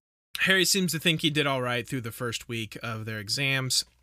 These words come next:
He gets, uh, bonus points in the Defense Against the Dark Arts one, uh, for showing off his Patronus.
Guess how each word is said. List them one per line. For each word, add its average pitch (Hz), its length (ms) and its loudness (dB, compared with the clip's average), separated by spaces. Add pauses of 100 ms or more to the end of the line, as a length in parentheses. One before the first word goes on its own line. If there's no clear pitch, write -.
(140)
He 139 180 0
gets, 160 440 2
uh, 151 220 4
bonus 143 440 0
points 135 460 -2
in 123 120 -6
the 123 60 -4
Defense 120 340 -4
Against 113 260 -4
the 123 60 -10
Dark 113 300 -6
Arts - 560 0
one, 135 480 0 (580)
uh, 113 280 0
for 120 180 -4
showing 117 520 -2
off 113 440 -6
his 110 340 -6
Patronus. 147 880 0